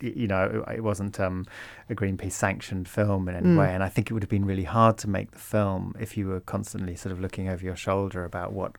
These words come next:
Speaker 1: the present day organisation, how, how it felt it wanted to be represented. And for me, I was trying to tell this,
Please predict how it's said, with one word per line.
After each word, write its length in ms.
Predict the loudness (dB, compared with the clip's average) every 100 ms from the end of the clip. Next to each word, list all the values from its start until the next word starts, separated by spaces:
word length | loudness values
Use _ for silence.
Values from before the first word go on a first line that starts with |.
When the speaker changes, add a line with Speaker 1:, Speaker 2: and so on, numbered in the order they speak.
| -6
Speaker 1:
the 120 | -6
present 400 | -2 0 2 0
day 160 | -2 -4
organisation, 1000 | -4 -6 -6 -2 0 0 -4 -6 -8 -10 -14 -20 -12 -4
how, 220 | -2 0
how 220 | 2 2
it 100 | 2
felt 260 | 2 2 2
it 80 |
wanted 220 | -2 -2 -4
to 80 |
be 100 | -2
represented. 720 | -2 -2 -4 -2 -2 -4 -8 -10 -16 -14 -14 -8 -2
And 100 | 0
for 100 | 2
me, 220 | 4 6
I 80 | 4
was 140 | 0
trying 180 | -4 -4
to 60 | -4
tell 260 | -2 -2
this, 320 | -2 -4 -8